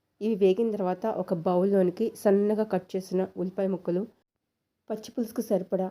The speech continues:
పచ్చిమిరపకాయలు కట్ చేసుకొని, ముందుగా వేయించి పెట్టుకున్న వంకాయ ముక్కలను కూడా యాడ్ చేసుకొని,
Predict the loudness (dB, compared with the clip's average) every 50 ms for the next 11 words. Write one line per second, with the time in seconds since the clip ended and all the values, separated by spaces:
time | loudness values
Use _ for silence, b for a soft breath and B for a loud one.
0 | -8 _ -10 -10 -10 -6 -2 -2 -2 -2 -2 -2 -2 -2 0 -2 -6 -8 -6 -8
1 | -10 -10 -10 _ -8 -6 -4 -4 -6 -8 _ -6 -2 -2 0 2 2 2 2 2
2 | 2 2 2 0 -2 -6 -6 -8 -8 -8 -8 -10 -6 -4 -4 -4 -4 -4 -4 -4
3 | -2 -2 -2 -2 -2 -2 0 0 0 0 -2 -2 -4 _ -12 -12 -12 -12 -10 -8
4 | -8